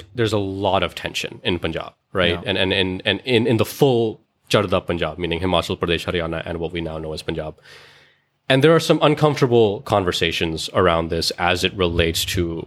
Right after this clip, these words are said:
Speaker 1: religious sectarianism between Sikhs and Hindus in this context, right? I by no means want to paint this as this was explicitly a fight between Sikhism and Hinduism or Sikhs and Hindus. That, that's overly simplistic. But there were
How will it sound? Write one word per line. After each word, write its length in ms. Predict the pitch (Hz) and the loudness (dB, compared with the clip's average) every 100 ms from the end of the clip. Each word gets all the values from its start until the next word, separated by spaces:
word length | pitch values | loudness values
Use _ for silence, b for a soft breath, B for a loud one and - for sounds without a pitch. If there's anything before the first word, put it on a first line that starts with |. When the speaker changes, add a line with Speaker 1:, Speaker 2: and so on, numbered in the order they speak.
| - | -2
Speaker 1:
religious 360 | 95 82 - | 0 0 0
sectarianism 800 | - - - - - - - - - - | 0 -2 -2 0 0 -2 -2 -4 -6 -2
between 540 | 104 101 85 82 85 - | 0 2 2 0 -6 -6
Sikhs 300 | - 98 - | -2 0 0
and 100 | 85 | 0
Hindus 320 | 85 82 80 | 0 -2 -4
in 80 | 82 | -6
this 140 | 80 | -6
context, 420 | - 82 - - - | -6 -6 -8 -4 0
right? 180 | 87 - B B B B B - | 0 0 B B B B B 0
I 300 | 123 143 160 | 4 4 4
by 160 | 147 139 | 4 4
no 180 | 139 | 4
means 300 | 139 139 131 | 6 6 4
want 360 | 113 113 117 - | 4 4 2 0
to 160 | 110 98 _ _ | -4 -4 _ _
paint 300 | - 104 98 | 0 0 2
this 360 | 104 98 - - 104 | 0 2 -2 -4 0
as 400 | 92 90 90 92 | 2 2 0 0
this 280 | 101 - - | 0 0 -2
was 300 | 92 87 87 | 0 0 0
explicitly 680 | - - - 92 92 90 87 | -6 -4 0 0 -2 -4 -4
a 80 | |
fight 340 | - 85 85 - | -2 -2 -2 -4
between 500 | - - 85 85 87 _ _ _ | -6 -2 -2 -2 -8 _ _ _
Sikhism 540 | - - - 110 98 90 | -2 0 2 2 4 2
and 80 | |
Hinduism 520 | 85 101 104 107 110 110 | 2 2 2 2 2 0
or 100 | 87 | -2
Sikhs 280 | - 95 95 | -2 0 0
and 100 | 90 | 0
Hindus. 240 | 95 98 | -2 -2
That, 140 | 92 92 | -2 -2
that's 300 | 92 - - b b - | -2 -4 -10 b b 0
overly 320 | 101 98 95 | 2 2 0
simplistic. 600 | 92 87 - 87 - 131 - b b b b b _ - | 0 -2 -2 -2 0 -2 -4 b b b b b _ -2
But 220 | - 127 | 0 4
there 160 | 120 | 4
were 640 | 117 120 117 113 113 113 | 6 6 6 6 4 0